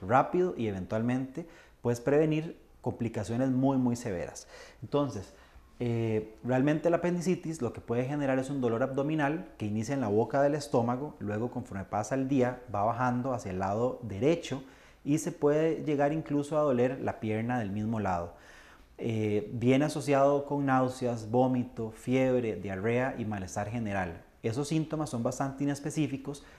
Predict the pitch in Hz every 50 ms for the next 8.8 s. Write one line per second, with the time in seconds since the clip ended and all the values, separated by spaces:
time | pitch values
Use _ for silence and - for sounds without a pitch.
0 | - - - - - 110 107 101 95 95 120 127 139 139 110 92 85 - - 107
1 | - - 85 92 113 139 143 113 92 - - - - 95 98 107 113 117 - 131
2 | 131 127 127 127 131 131 131 131 - - 98 - 104 95 - 107 104 - - 110
3 | 104 113 127 135 135 127 123 123 123 - - - - - 107 104 107 113 113 110
4 | 107 104 113 123 131 135 143 139 156 143 - - 104 95 104 107 120 120 120 120
5 | 120 120 - 131 131 127 131 123 117 - - 98 92 - 131 165 175 - - -
6 | - - 120 117 117 117 120 - - 151 151 147 143 147 156 160 160 - - 104
7 | - 113 110 - - 127 123 - 139 135 131 117 107 107 110 - - - 107 98
8 | 101 107 107 - 113 104 - 98 - - 92 85 73 64 -